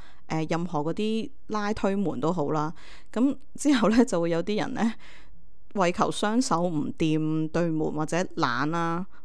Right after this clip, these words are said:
咩原因都好啦，就會將成個人攝喺嗰條罅度，咁入咗去商場啊、大廈入邊咁樣嘅。咁呢個呢，我相信係喺疫情之後呢，會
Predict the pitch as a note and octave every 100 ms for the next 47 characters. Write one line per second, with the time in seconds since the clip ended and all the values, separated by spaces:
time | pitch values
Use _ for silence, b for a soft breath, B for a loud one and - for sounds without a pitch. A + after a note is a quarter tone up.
0 | - G#3 G3 F#3 - E3 E3+ F3 E3+ E3
1 | E3+ E3+ D#3+ E3 G3+ A#3 - - D3 D3
2 | D3 - - F3+ F3+ E3+ G3+ G#3 D#3+ C#3
3 | D3+ D3 D#3+ F#3+ F#3+ - D#3 F#3 F3 D3
4 | D3 D3+ B B B B - G3+ A3 C#3
5 | B2+ C#3 D3 C3 D#3+ D#3+ D#3+ - C#3+ F#3+
6 | D#3+ C#3+ C3 - - B B B C4+ C#4+
7 | F#4+ D#4+ G#3+ A#3 F#3 F#3 G#3+ A3 F#3 E3
8 | D#3+ E3 D#3+ D3 D#3+ F3+ G3 - - F3+
9 | E3 - - C#3 C#3+ G3 F#3+ D#3 E3+ D#3